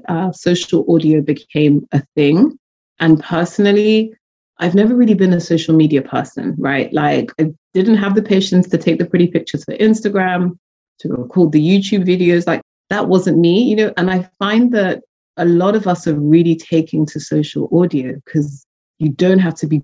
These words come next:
great at taking pictures or videos. We can just talk. And so that was where I then saw the opportunity to say, "Well, I think, uh,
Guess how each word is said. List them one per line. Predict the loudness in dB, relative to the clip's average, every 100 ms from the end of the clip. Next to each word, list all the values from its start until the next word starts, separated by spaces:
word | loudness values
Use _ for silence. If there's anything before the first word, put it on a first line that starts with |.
| -2
great | 0 0 0
at | -4 -6 _ _ _
taking | -2 0 0 -4
pictures | -8 -10 -6 -4 -2
or | -4 -6 -12 0
videos. | 2 2 0 -2 -8 -2
We | -2
can | 0 -2
just | -2 -8
talk. | -20 -6 -2 -2 -4 _ -20 -20 _ _ -4
And | -2 -2
so | 0 2 2 0 -8 -10
that | -8 -2
was | -2 -4 -4
where | -2
I | 0
then | -2 -2
saw | -4 -2 -2
the | 0
opportunity | -2 -4 -2 0 0 -2 -4
to | -6
say, | -8 -4 -2 -4 -8 _ _ _ -4
"Well, | 0 2 2 0 -2 -4
I | -4
think, | -2 -2 -2 -2
uh, | -4